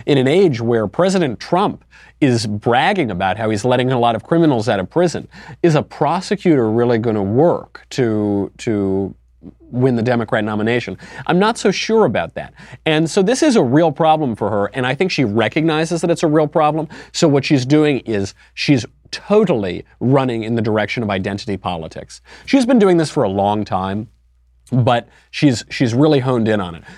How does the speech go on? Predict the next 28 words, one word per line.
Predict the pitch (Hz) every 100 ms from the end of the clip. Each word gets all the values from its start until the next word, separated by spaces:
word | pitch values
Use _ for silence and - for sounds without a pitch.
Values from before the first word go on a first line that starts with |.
| -
So | - 139
when | 123 135 151
did | 151
she | -
release | 143 143 139 151
her | 127
announcement? | 135 139 - 170 - _ -
Martin | 98 104 120 139 131
Luther | 127 127 110
King | - 117 113
Day. | 92 73 - - - _
This | - -
big | _ 123 113 107
day. |
She's | 98 127 113
identifying | 110 117 135 139 135 117 110
herself | 117 110 117 98 95 - - - - -
as, | 107 120
she, | -
in, | 165 151 151
in | 151
that | 151 131
video, | 139 156 147 113
the, | 110 104 147
the | 131
mood | 123 143 170 131
mix | 120 113 -
video, | 117 117 104 98 90